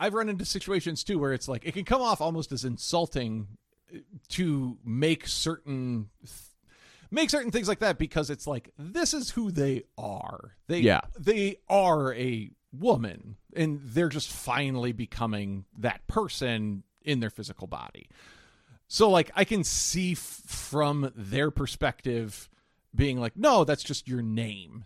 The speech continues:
Speaker 1: That's not, that's not who you are." But to argue an eighty-year-old Catholic man to, like, bring him over even an inch or two, you have to do what you did, which is just, like, bare minimum
Speaker 2: Yeah,
Speaker 1: stuff.
Speaker 2: and I can understand the argument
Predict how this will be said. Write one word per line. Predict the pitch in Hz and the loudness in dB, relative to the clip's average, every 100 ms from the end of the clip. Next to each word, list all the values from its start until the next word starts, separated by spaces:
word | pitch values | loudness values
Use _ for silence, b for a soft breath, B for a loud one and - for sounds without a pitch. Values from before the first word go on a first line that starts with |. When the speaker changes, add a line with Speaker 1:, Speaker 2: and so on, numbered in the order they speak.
| - | -4
Speaker 1:
That's | 135 - | -4 0
not, | 139 123 - | 0 0 -2
that's | 110 131 - | -4 -4 -2
not | 117 | -4
who | - - 190 | -4 -4 -4
you | 135 143 113 | -2 0 0
are." | 110 92 - - | 0 -2 -2 4
But | 233 - | 4 2
to | - 277 - | -4 -4 0
argue | 185 277 208 175 214 202 | 2 2 2 0 0 2
an | 175 180 - | 2 0 0
eighty-year-old | 135 160 165 175 147 147 139 135 120 | -2 0 0 2 2 4 4 4 0
Catholic | - 123 117 - 139 98 | -6 -4 -4 -6 -8 -6
man | 95 95 101 117 123 b b b b b - | -4 -2 -2 -2 -6 b b b b b 0
to, | 214 | 4
like, | 190 | 4
bring | 123 107 143 269 269 | 2 2 4 6 4
him | 214 240 156 | 4 4 6
over | 170 170 165 165 | 8 8 6 -2
even | 156 139 156 | 0 2 4
an | 143 | 2
inch | 120 110 120 180 | 0 -2 -2 -2
or | |
two, | 165 - 196 214 240 - | -2 -2 -2 -2 -4 -8
you | 123 180 - - | -2 -2 -2 -8
have | - 151 151 - - | -10 -6 -6 -8 -6
to | 165 135 | -4 -4
do | 104 123 120 | -4 -2 -2
what | 107 120 - | -2 -2 -2
you | 101 160 | -2 -2
did, | 117 107 104 | -2 -4 -4
which | 98 104 | -6 -6
is | 117 104 | -4 -6
just, | - 120 - | -4 -6 -4
like, | 92 92 - 104 - | -6 -8 -10 -8 0
bare | 170 127 | 2 2
minimum | 127 123 113 110 110 | 2 2 2 2 8
Speaker 2:
Yeah, | 320 | 10
Speaker 1:
stuff. | 190 98 | 10 6
Speaker 2:
and | 240 226 | 4 6
I | 233 | 6
can | 302 339 | 6 6
understand | 233 247 247 - 220 214 | 4 4 2 2 2 2
the | 196 - | 0 4
argument | 147 170 147 143 | 4 6 2 0